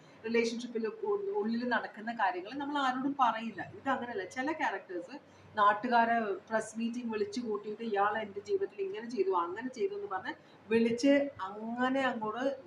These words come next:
നാണം കെടുത്തും. മനസ്സിലായി? അതാണ് ഈ തേ-, ഈ തേർഡ് പാർട്ടിയുടെ ഒരു പ്ലാൻ. ഇവർ അങ്ങനെ ചെയ്യാൻ ചാൻസ് ഉണ്ട്. ഈ തേർഡ് പാർട്ടി ആണായാലും പെണ്ണായാലും ഇവരുടെ മുഖം സംരക്ഷിക്കാനും ഇവരൊരു വിക്ടിമായിട്ട് എന്നെയാണ് ഉപയോഗിച്ചത്, ഞാനല്ല അയാൾ ഉപയോഗിച്ച്,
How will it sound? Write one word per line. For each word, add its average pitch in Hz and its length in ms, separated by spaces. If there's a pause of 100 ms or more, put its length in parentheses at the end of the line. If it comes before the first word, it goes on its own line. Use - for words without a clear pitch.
നാണം 226 640
കെടുത്തും. 175 340 (540)
മനസ്സിലായി? 233 320 (360)
അതാണ് 254 340 (100)
ഈ - 20 (100)
തേ-, 214 260
ഈ - 100
തേർഡ് 185 220
പാർട്ടിയുടെ 185 360
ഒരു 202 160
പ്ലാൻ. 175 260 (180)
ഇവർ 226 120 (120)
അങ്ങനെ 214 220 (120)
ചെയ്യാൻ 190 280 (100)
ചാൻസ് 170 420
ഉണ്ട്. 160 220
ഈ 160 100
തേർഡ് 156 200
പാർട്ടി 170 200 (140)
ആണായാലും 208 540
പെണ്ണായാലും 208 600 (640)
ഇവരുടെ 294 320 (100)
മുഖം 240 240 (140)
സംരക്ഷിക്കാനും 196 880
ഇവരൊരു 254 340 (120)
വിക്ടിമായിട്ട് 202 800 (380)
എന്നെയാണ് 254 580
ഉപയോഗിച്ചത്, 370 580 (120)
ഞാനല്ല 196 480 (120)
അയാൾ 185 240
ഉപയോഗിച്ച്, 175 380